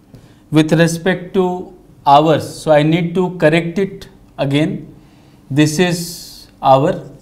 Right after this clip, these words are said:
This is hour. The unit is hour. So it is twenty-three hour. This is twenty-five hour. This is twenty-one hour.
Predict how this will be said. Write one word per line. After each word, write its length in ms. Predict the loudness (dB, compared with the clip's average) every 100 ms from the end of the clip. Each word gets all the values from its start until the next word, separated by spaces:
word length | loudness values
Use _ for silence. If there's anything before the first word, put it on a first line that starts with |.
| _ -20 -20 -20 -20 -20 _ -20 -20 _ -20 -20 -20 -20 -20 -20 -4
This 300 | -2 -2 0
is 340 | 0 0 -6 -6
hour. 340 | 2 4 4 -4 -10 -20 -20 -20 _ -2
The 120 | 2
unit 400 | 4 6 4 4
is 160 | 4 6
hour. 260 | 4 4 -2 -8 -20 _ -20 -20 -14
So 520 | 0 2 2 -2 -8
it 160 | -4
is 220 | -2 -2 0
twenty-three 560 | -2 0 -2 0 4
hour. 240 | 4 4 0 -8 -20 -20 _ _ _ _ -10
This 260 | 0 0 2
is 200 | 0 0
twenty-five 580 | 0 0 0 2 2 6
hour. 280 | 4 4 -4 -8 -20 -20 _
This 260 | -4 -2 0
is 120 | -2
twenty-one 540 | 0 -4 0 2 4 4
hour. 220 | 2